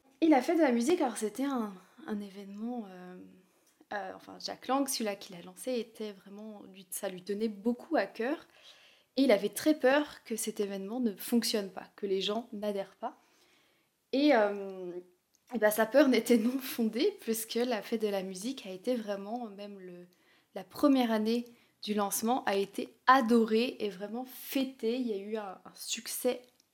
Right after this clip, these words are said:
très important de la fête de la musique. Euh, lors de la première année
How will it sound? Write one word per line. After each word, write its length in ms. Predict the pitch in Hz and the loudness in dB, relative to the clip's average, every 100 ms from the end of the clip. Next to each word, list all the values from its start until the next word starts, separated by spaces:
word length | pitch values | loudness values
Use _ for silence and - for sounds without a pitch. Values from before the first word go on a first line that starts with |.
| _ | _
très 260 | - 339 302 | 0 4 4
important 560 | 269 262 262 - 254 | 4 0 -6 -4 -2
de 60 | 247 | -2
la 80 | 226 | -4
fête 240 | - 220 | -6 -4
de 80 | 220 | -2
la 120 | 208 | -4
musique. 440 | 208 196 269 302 _ _ _ _ _ _ _ _ _ | -6 -6 -4 -4 _ _ _ _ _ _ _ _ _
Euh, 580 | 208 196 185 185 185 185 110 110 - - - | 4 6 4 0 -4 -8 -10 -12 -14 -14 -6
lors 300 | 226 214 214 | 0 0 0
de 80 | 214 | -4
la 120 | 196 | -6
première 440 | - 320 302 247 | -2 4 6 6
année 340 | 226 220 269 | 2 0 -2